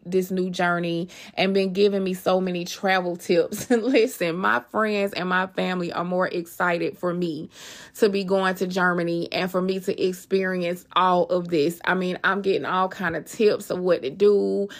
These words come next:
where to go, what to eat. Um, so it's just been really, really fun to, to see the responses from, from all my loved ones. I appreciate it so much.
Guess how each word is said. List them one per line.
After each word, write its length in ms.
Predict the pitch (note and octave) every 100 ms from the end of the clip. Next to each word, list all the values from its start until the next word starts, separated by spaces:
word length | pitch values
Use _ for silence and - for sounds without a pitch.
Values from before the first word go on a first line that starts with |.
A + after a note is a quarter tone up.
| - -
where 240 | F#3 F3
to 60 | E3+
go, 480 | F#3 G#3 G3+ G3
what 260 | G3 F#3 -
to 60 | - -
eat. 560 | A3 G#3 G3+ G3 F#3+ - - - -
Um, 640 | G3 F#3 F3 E3+ E3 E3 F3 _ _ _ _ _ _ _ - - -
so 400 | - A3 G#3+ G#3
it's 200 | A3 B3
just 240 | B3 B3 G#3+
been 220 | A3+ G3+
really, 220 | G#3 G#3
really 240 | G3 F#3
fun 420 | F#3 - F#3+ F3+ F#3
to, 220 | F#3 F#3
to 240 | - F#3+
see 500 | F3+ - G#3 F#3+ F#3+
the 220 | E3+ F#3
responses 720 | F3+ F3+ - F#3 E3+ - F#3 F3+
from, 380 | - F3+ F3+
from 200 | F#3 F3+ -
all 200 | F3+ F3+
my 160 | E3
loved 360 | F3 F3+ F3+ F3
ones. 320 | E3+ E3+ F3+ -
I 140 | F3
appreciate 580 | F3 - G3+ F#3+ F#3 F3+
it 140 | E3+
so 420 | F3+ G3 F3+ F3+ -
much. 480 | F3+ E3+ C#3 -